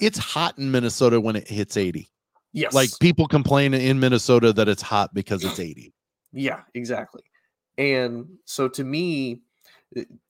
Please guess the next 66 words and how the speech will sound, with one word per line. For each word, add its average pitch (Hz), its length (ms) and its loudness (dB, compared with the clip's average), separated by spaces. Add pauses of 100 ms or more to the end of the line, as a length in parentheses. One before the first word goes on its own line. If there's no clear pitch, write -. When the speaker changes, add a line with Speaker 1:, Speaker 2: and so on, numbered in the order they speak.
(120)
Speaker 2:
to 143 120 -6
me, 160 200 0
I 143 40 2
don't 135 160 2
think 131 140 -6
the 127 60 -6
Big 120 180 -4
Ten 120 180 -6
was 107 100 -10
gonna 107 160 -10
fight 101 240 -6
itself. 95 400 -10
It's - 140 -12
like, 107 160 -8
we, 117 200 -10
we 110 140 -12
need 107 160 -12
to 113 80 -10
get 120 140 -6
the - 80 -10
biggest 120 340 -8
brands. 110 540 -10
We 98 80 -14
need 101 180 -12
to 117 80 -6
go 113 180 -2
get, 110 440 -4
uh, 85 440 -2
we 92 120 -14
need 98 140 -10
to - 60 -8
get 113 140 -4
the - 140 -6
L 113 200 0
A 113 120 -2
teams. 107 440 -10
We 98 80 -8
need 107 100 -6
to 127 60 2
get 127 120 -4
both 127 340 4
of 107 200 0
them. 98 300 -8 (240)
So 110 220 -6
that 104 220 -2
way, 107 140 -4
like 104 220 -4
you 107 100 -8
said, 101 260 -6
they 104 100 -4
control 113 360 -4
that 104 100 0
market. 117 320 0
To 143 100 -6
me, 202 400 -6 (380)
then 131 340 0
you 117 180 -4
kinda 156 360 -4
control 120 480 0
a 110 60 -2
majority 113 480 -2
of 123 100 -4
California, 135 580 -2
even 185 220 -4
if 160 100 -6
you 127 160 -2